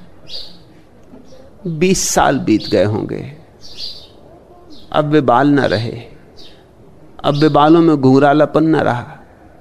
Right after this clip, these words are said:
अब वो चेहरा ना रहा। तुम जब इस तरह के सवाल पूछते हो कि पांच साल पहले आपने ऐसा कहा था, कि दस साल पहले ऐसा कहा था,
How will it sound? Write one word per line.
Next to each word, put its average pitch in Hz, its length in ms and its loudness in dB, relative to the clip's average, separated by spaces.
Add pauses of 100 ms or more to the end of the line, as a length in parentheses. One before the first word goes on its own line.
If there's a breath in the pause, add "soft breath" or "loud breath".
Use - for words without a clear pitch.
(1000)
अब 147 120 0
वो 160 120 4
चेहरा 156 360 2
ना 175 160 0
रहा। - 340 -6 (3500)
तुम 196 140 4
जब 190 180 4
इस 185 160 0
तरह 196 220 4
के 175 120 0
सवाल 185 360 4
पूछते 190 360 0
हो 190 60 4
कि 175 100 4
पांच 185 300 4
साल 180 240 0
पहले 180 260 4
आपने 170 380 2
ऐसा 156 180 -2
कहा 156 220 0
था, 156 160 0
कि 143 140 -2
दस 156 180 0
साल 151 280 0
पहले 143 300 0
ऐसा 139 240 -4
कहा 127 280 0
था, - 220 -20